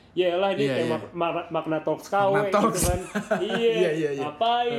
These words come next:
Speaker 1: gitu
Speaker 2: Heeh.
Speaker 1: kan. Saya gue mikir kayak, ya kenapa gue nggak fokus di diri gue lagi?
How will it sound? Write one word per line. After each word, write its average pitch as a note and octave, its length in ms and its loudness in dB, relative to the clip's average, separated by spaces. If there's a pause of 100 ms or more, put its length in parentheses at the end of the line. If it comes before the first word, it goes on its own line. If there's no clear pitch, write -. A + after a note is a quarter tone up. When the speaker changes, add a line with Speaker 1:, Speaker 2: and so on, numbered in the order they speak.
Speaker 1:
gitu G3+ 80 -6
Speaker 2:
Heeh. F3+ 160 -4
Speaker 1:
kan. F#3 160 -6
Saya G3+ 240 -10
gue A3+ 160 -8
mikir F3 280 -4
kayak, E3 260 -2 (420)
ya E3 100 -2
kenapa F3 240 0
gue B3 200 2
nggak F#3+ 240 0
fokus F3 320 -8 (160)
di D3+ 100 -16
diri D3+ 240 -8
gue D3 240 -8
lagi? F3 360 -4